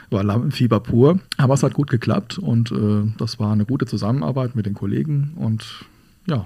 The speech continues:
macht irgendwie auch Spaß. Ist eine ganz andere Arbeit nochmal, hat längst nicht die Qualität natürlich wie eine Präsenzveranstaltung, weil die Begegnung einfach fehlt. Aber dennoch, äh, habe ich da auch ganz gute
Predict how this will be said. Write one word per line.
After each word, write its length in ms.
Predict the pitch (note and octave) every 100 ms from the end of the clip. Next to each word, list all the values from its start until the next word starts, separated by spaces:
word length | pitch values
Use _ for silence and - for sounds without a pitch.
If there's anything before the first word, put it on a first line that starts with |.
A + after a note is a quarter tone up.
| - - - _ _
macht 220 | A2+ A#2 D3
irgendwie 160 | C3+
auch 160 | - C#3
Spaß. 440 | - - D#2 - - -
Ist 80 | -
eine 80 | A2+
ganz 180 | G#2 A2+
andere 320 | A#2 - -
Arbeit 360 | G#2+ D#3+ E3+ -
nochmal, 440 | D3 C#3+ D3 D#3 - - - - - -
hat 180 | A#2+ A#2
längst 200 | C3+ -
nicht 120 | A2+
die 80 | A#2
Qualität 500 | G2 F#2 - A#2 B2
natürlich 400 | A2+ A2+ G#2+ G2+
wie 60 |
eine 100 | F#2+
Präsenzveranstaltung, 1120 | F#2 F#2+ F#2+ C#3 - - B2 - A2 G#2+ G#2
weil 140 | G2 F2+
die 80 | F2+
Begegnung 440 | F#2 A2+ - G2+
einfach 320 | G2 - G#2
fehlt. 380 | - G2 G2 G#2+ - - - - - -
Aber 240 | G#2+ G#2
dennoch, 580 | A2 G#2+ C#3 C#3+ - -
äh, 40 | A2
habe 380 | A2 A2 A2+
ich 80 | A2+
da 100 | -
auch 140 | C#2 -
ganz 180 | G2
gute 440 | - G#2+ G#2+ G2+